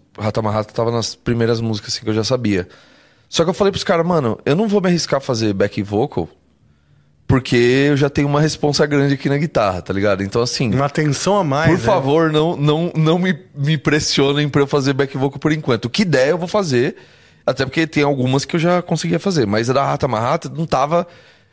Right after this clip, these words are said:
Speaker 1: eu, eu tinha que, eu nunca tinha tocado a Rata Marrata. Eu conhecia muito, mas não tinha tocado. Eu falei, "Não, não vou fazer."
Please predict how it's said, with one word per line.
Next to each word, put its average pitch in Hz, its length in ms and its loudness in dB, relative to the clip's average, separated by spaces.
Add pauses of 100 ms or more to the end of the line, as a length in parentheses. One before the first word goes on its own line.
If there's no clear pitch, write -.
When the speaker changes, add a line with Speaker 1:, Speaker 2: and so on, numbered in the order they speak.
(180)
Speaker 1:
eu, - 160 -2
eu - 120 -2
tinha 120 260 0
que, - 180 -4
eu 135 80 2
nunca 147 180 0
tinha - 140 -4
tocado 165 380 0
a - 20 2
Rata 110 220 -2
Marrata. 98 400 -2
Eu 85 40 -8
conhecia 107 460 -4
muito, 113 340 -2
mas 147 120 -2
não 156 80 -4
tinha 165 180 -6
tocado. 131 320 -4
Eu 98 60 -14
falei, 113 180 -4
"Não, 110 160 -2
não 104 80 -4
vou 113 100 -2
fazer." 135 380 -2